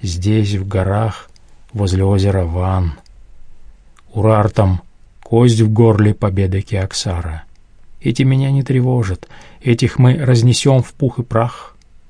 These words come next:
Другое дело — эти птицеглавцы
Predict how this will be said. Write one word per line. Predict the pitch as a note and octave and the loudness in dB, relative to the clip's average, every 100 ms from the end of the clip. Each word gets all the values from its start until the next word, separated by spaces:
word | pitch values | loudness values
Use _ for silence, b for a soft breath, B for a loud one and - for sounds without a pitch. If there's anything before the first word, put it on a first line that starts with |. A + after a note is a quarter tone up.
| _ _ - - | _ _ -20 -10
Другое | G2 G2 G2 A2 G#2+ G#2+ | -2 0 2 4 6 4
дело — | G2+ G#2 G2 F#2 - _ - - _ _ | 4 2 2 0 -4 _ -20 -20 _ _
эти | A2+ F#2+ G#2 F2 - - - - - | -6 -2 -2 -4 -10 -20 -20 -20 -20
птицеглавцы | - - G#2+ - A#2 A2 C3 C3+ A2+ - - | -18 -8 -6 -4 -2 2 2 2 0 -4 -6